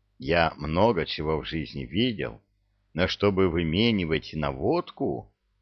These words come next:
ценнейший научный артефакт, впервые слышу. Не только на водку.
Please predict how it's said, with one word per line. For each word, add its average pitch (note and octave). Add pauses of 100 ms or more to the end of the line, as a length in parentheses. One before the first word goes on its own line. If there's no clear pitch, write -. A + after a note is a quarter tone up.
ценнейший E2
научный E2
артефакт, F2 (440)
впервые E2
слышу. - (1200)
Не G3+
только F#3
на E2
водку. D2+